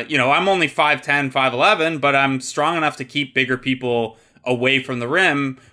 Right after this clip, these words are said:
But I'm not, you know, I don't have the length to, if a guy gets hot on long twos, and I'm not, you know, you guys know that I, I think analytically, I, if, if I have to concede a long two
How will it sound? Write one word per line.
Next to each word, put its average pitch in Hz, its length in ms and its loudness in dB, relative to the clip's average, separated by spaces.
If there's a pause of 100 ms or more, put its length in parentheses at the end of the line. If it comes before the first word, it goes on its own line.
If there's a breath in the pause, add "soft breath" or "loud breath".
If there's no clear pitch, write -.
(120 soft breath)
But 123 200 2
I'm 131 180 2
not, 151 460 2
you 143 100 -6
know, 113 140 -4
I 139 80 2
don't 156 80 0
have 143 140 -2
the 127 80 0
length 135 420 -2
to, 120 140 0
if 120 120 -4
a 127 60 -6
guy 120 220 0
gets 120 200 -2
hot 127 260 -2
on 120 200 -2
long 123 300 -2
twos, 135 560 -2 (240 soft breath)
and - 120 0
I'm 143 120 2
not, 143 300 2
you 127 120 -4
know, 110 240 -10
you 165 320 -8
guys 120 380 -2
know 120 240 -2
that 117 120 -4
I, 113 300 -2 (480 soft breath)
I 123 80 -2
think 175 360 -2
analytically, 170 760 2
I, 175 160 4
if, 156 320 -2
if 151 160 0
I 156 80 2
have 170 220 -2
to 160 80 -8
concede 175 480 -6
a 175 40 2
long 151 340 0
two 156 580 0